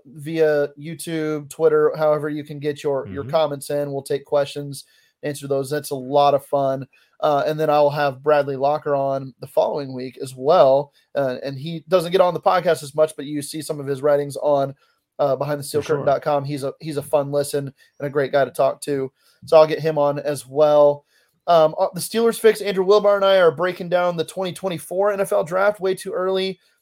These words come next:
Speaker 1: We've gone parts one and two, and we're gonna hit part three where we tackle some, uh, specific prospects that the Steelers might have interest in, uh, based on their style of play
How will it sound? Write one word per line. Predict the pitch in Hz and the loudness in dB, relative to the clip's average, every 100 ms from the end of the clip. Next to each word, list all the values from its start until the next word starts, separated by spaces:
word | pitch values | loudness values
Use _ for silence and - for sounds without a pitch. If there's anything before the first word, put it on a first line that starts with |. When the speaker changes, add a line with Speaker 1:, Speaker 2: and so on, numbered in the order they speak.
| _ | _
Speaker 1:
We've | 156 147 | -10 -2
gone | 170 165 156 151 _ _ | 2 2 0 -6 _ _
parts | 175 165 | -2 -2
one | 170 180 | -2 -2
and | 165 147 | -4 -6
two, | 190 185 180 175 175 _ _ _ _ - | -4 -2 -2 -4 -6 _ _ _ _ -4
and | 165 151 | -2 -2
we're | 151 | -6
gonna | 156 156 | -4 -2
hit | 147 160 | 0 0
part | - 165 151 | 4 2 2
three | 170 165 | -6 -2
where | 156 156 | 2 2
we | 151 151 - _ | 2 -4 -8 _
tackle | 185 160 156 | -2 -2 -4
some, | 160 147 143 _ _ _ - | -8 -10 -16 _ _ _ -16
uh, | - _ _ | -16 _ _
specific | - - 185 220 196 - | -16 -8 -4 -2 -4 -4
prospects | 170 165 170 160 | -2 0 -2 -4
that | 147 | -8
the | 143 | -12
Steelers | - 165 156 156 | -12 -8 -6 -6
might | 147 147 143 | -2 -2 0
have | 151 | -2
interest | 143 151 156 - | -2 -10 -12 -6
in, | 156 151 151 143 _ _ - | -4 -2 -6 -12 _ _ -2
uh, | 151 | -2
based | 143 147 147 | 0 0 0
on | 151 143 139 131 _ | -2 0 -2 -8 _
their | 151 143 | -2 0
style | - 143 135 | -2 0 0
of | 135 | -2
play | - 147 135 131 | -2 0 2 -2